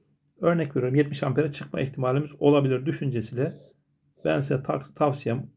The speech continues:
onluk veya on altılık kablo takın. Kalın kablo takmanın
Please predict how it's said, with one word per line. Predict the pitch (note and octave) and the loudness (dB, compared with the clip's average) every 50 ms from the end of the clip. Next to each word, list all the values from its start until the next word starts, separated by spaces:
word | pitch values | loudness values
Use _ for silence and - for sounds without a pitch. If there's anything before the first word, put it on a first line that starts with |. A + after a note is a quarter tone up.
| _ _ _ | _ _ _
onluk | - C#3 D3 D3 D3 D#3+ E3+ E3 - C#3 | 4 4 4 4 2 0 -2 -2 0 0
veya | C3+ C3+ C3+ C#3+ E3 - - - | 2 4 4 2 0 -2 -4 -2
on | D#3+ E3 E3 | 0 0 2
altılık | D3+ C3 A2+ - B2 A#2 A2+ | 2 0 0 -2 -6 -8 -6
kablo | - B2 A2+ A#2 G#2 | -4 -4 -4 -4 -6
takın. | - G2+ - - - - - _ _ _ _ _ _ _ _ _ _ | -8 -10 -14 -14 -20 -20 -20 _ _ _ _ _ _ _ _ _ _
Kalın | _ - C#3+ D3+ F#3 | _ 2 4 4 4
kablo | - - D#3 D3+ D3 | 4 2 2 2 0
takmanın | D3 - D3 C#3+ - D3 C#3 D#3 F#3 G3+ - - | 0 -2 -2 0 2 2 2 2 2 0 -4 -10